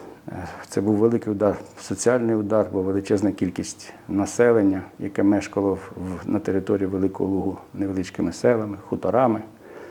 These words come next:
і навколо Великого Лугу, вони змушені були переселятися. Ну, про це добре відомо з відомої, е,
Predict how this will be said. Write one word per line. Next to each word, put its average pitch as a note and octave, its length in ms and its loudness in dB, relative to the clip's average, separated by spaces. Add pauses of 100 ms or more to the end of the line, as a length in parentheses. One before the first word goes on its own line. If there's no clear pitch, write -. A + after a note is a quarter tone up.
(160)
і G2+ 80 -4
навколо B2 440 4
Великого A2 460 2
Лугу, G#2 260 4
вони B2 200 4
змушені G2+ 380 2
були F#2+ 240 2
переселятися. G#2+ 880 -2
Ну, C#3 140 2
про - 200 -6
це G2 260 2 (120)
добре G2 400 0 (140)
відомо G2 420 2 (580)
з F#2 140 -6
відомої, G#2 500 4 (1120)
е, G2 220 -8